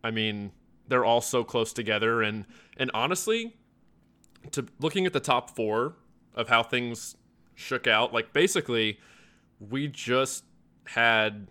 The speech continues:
one and two and three and four. Like, the battles were still the same. Vanguard, Boston, Blue Coats, B D, but it was flipped. Blue Coats and B D in one and two, Vanguard and Boston in, in three and four. And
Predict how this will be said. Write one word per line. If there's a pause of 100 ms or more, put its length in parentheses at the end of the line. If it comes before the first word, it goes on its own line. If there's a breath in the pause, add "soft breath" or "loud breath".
(380)
one
and
two
and
three
and
four.
Like,
the
battles
were
still
the
same. (320)
Vanguard,
Boston,
Blue
Coats,
B
D, (340 soft breath)
but
it
was
flipped.
Blue
Coats
and
B
D
in
one
and
two,
Vanguard (360 soft breath)
and
Boston
in,
in
three
and
four. (420 loud breath)
And